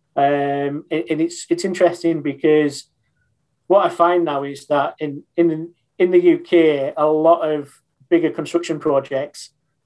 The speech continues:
um, are designed and built and managed using bim models, building information models.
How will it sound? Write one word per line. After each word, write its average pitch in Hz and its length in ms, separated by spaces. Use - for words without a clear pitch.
um, 143 720
are 143 580
designed 156 480
and 139 160
built 151 240
and 147 140
managed 147 340
using 143 460
bim 156 160
models, 160 420
building 151 320
information 147 460
models. 147 440